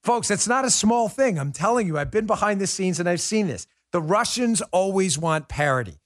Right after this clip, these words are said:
When I did the start two signing treaty in the Czech Republic, there was only, always three people in the room. There was a Czech security representative, uh, uh, me, the Secret Service, and the Russian counterpart.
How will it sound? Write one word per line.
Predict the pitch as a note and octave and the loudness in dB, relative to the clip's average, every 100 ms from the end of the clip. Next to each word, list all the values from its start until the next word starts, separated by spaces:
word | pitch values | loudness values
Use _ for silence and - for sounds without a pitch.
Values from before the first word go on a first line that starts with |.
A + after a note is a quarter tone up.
| _ _ - | _ _ -4
When | C#3+ | 0
I | E3+ | 0
did | G#3+ A3+ F3+ | 0 -2 2
the | |
start | G3 - G3+ F#3+ | 0 2 2 0
two | - G3 | 0 0
signing | F#3+ - D#3 D3 C#3+ | 2 2 2 2 -2
treaty | C3 D3 C#3+ C#3 C#3 _ | -2 0 0 0 -6 _
in | E3 D3+ | -4 -2
the | D3 | 0
Czech | - D#3+ - | 0 0 0
Republic, | C#3+ - C#3+ C3 F#2 - _ _ - | -4 0 0 -2 -8 -12 _ _ -2
there | E3 | 0
was | D#3 C#3 | 2 2
only, | F#3 F3+ E3 | 0 0 -2
always | E3+ F3 - | 0 0 0
three | D#3+ | -2
people | C#3 D#3 D3 D3 | -2 -4 -2 -2
in | D#3 | 0
the | F3 | 0
room. | A3+ E3+ F2+ _ _ | 0 -2 -8 _ _
There | - | -2
was | D3+ C#3 | 0 0
a | B2+ | -2
Czech | - E3+ E3 | 0 0 0
security | - E3 F3+ E3+ D#3+ | -2 -2 0 0 0
representative, | D#3 D#3 D3+ C3+ C3+ B2 A#2 B2 B2+ _ _ _ - | 0 0 -2 -2 -2 -2 -4 -6 -8 _ _ _ -2
uh, | C#3+ | 0
uh, | D3 D3 C#3 D3 | 0 -2 -4 -2
me, | D3+ F#3 C#3+ | 0 0 -2
the | D#3 | -2
Secret | - D#3 C3+ C#3 | -2 -2 -2 -4
Service, | - G#2 G2 A#2+ | -4 -4 -4 -4
and | - C#3 C#3 C3+ | -2 0 0 0
the | C3+ | 0
Russian | C#3 C#3 - D3+ | 0 0 -2 -2
counterpart. | F3+ F3 E3 A#2+ F2 | 0 0 0 -4 -10